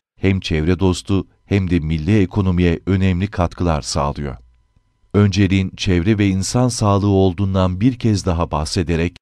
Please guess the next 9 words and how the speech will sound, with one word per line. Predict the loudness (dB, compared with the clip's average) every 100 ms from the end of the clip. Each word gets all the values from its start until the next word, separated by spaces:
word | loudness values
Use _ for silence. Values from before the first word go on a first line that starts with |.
| _ -2
baca | 0 0
gazı | 0 0 0
arıtma | 0 -2 -2 0
ve | 0 -2
filtreleme | -4 -4 -2 0 0 -2
sistemleri | -4 -4 -2 -2 0 -2
yapımıyla | -2 -2 -2 0 0 0
bunu | -2 -2
göstermekteyiz. | 0 -2 0 -2 -2 -4 -4 -6 -6 -10